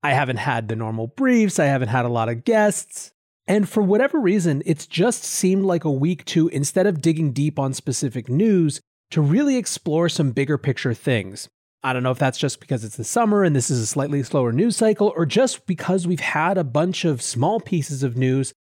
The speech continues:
that are reflective of much larger, bigger, more important trends. But either way, I promise every week won't be so high level and meta, but hopefully you're enjoying it for now as something a little bit different.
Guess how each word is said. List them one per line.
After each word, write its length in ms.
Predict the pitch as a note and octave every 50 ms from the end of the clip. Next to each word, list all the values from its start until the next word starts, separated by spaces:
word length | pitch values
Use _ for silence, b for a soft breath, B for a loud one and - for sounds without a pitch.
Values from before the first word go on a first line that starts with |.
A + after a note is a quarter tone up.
| _ _
that 140 | - D#3+ D3+
are 60 | D#3 D#3+
reflective 520 | D#3+ E3 E3 - C4+ C#4 - - F#3+ D3+
of 140 | D3+ C3 B2+
much 380 | C3+ C#3+ F#3 G3+ - - -
larger, 500 | F3 C#3 C#3+ D3+ D3+ D#3+ D#3+ C3 C#3 D3
bigger, 380 | C3+ A#2 A2+ C#3+ C#3+ C3 C#3+ C#3
more 240 | B2+ B2+ B2+ A#2+ A#2+
important 480 | A#2 A2+ - - D#3+ D3 A#2+ A#2 A2+
trends. 480 | - - - F3 D3+ A#2 G2+ G2+ G#2 -
But 240 | - E3 D3 C#3 - _ _ _ _ -
either 180 | A#3+ B3+ C4
way, 180 | A3+ G#3 F#3 E3+
I 60 | D#3+
promise 480 | D#3 - - - G#3 G#3 G3+ G3+ E3+ - -
every 240 | D#3+ D#3+ D#3 F3 E3
week 300 | D3+ D3+ D#3 D3+ - -
won't 240 | C3+ C#3 D3+ D#3 -
be 120 | E3+ D3+
so 500 | C3+ - - - - G3 F3+ E3+ E3+ D#3+
high 340 | C#3+ - - D#3+ C#3+ C#3 C#3+
level 400 | C#3+ C#3+ C#3+ C#3 C#3 C#3+ C#3 C3
and 180 | C3+ A#2+ B2 A#2+
meta, 300 | C3 C3+ C3 B2+ A#2 A2+
but 240 | A2 D#3 D3+ D3
hopefully 380 | - - - E4 - F4 D4+ A#3+
you're 100 | G#3+ F#3
enjoying 320 | D3+ B2+ D3+ D3 C#3 C3
it 120 | A#2+ A#2+ -
for 120 | - B2+
now 260 | A#2+ C3 C3 B2+ A#2+
as 80 | A2 A2
something 260 | - C3 A2+ A#2 A2+
a 60 | G#2
little 160 | G#2+ G#2 G2+ G2+
bit 180 | G2+ F#2+ -
different. 360 | - D3+ C3 - G#2 F#2+ F2